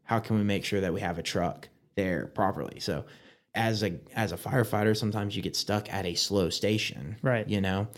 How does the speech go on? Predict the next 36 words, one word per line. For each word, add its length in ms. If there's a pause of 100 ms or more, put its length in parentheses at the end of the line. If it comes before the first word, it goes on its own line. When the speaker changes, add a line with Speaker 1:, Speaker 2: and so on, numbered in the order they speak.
(220)
Speaker 1:
But 160
say 140
I'm 160
at 480
this 200
station, 440
which 160
you'd 140
think 200
is 140
a 20
busy 300
station. 480
We 100
run 260
some, 600 (540)
uh, 180
car 300
wrecks, 360
and 80
we 60
s-, 120
run 460 (600)
hardly 560
any 180
fires, 480
really, 440 (140)
a 180
lot 220
of 60
medical 340
calls, 440 (400)
but 340 (220)
we 320
are, 380
like, 500